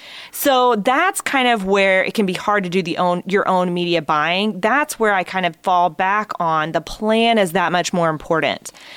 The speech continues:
Somebody can give you the best deal, um, that they can as a T V station or a newspaper.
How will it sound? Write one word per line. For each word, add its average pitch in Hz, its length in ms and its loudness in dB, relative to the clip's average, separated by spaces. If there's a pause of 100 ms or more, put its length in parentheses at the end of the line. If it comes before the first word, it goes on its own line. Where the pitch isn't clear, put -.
(160)
Somebody 294 400 0
can 330 180 -2
give 185 240 0
you 175 340 0 (240)
the 185 160 2
best 208 680 -2
deal, 180 640 2 (200)
um, 160 720 -2
that 196 180 0
they 196 160 0
can 262 340 0
as 175 200 -2
a 175 40 -4
T 214 220 -4
V 220 140 0
station 208 640 0
or 170 180 2
a 165 80 2
newspaper. 254 800 0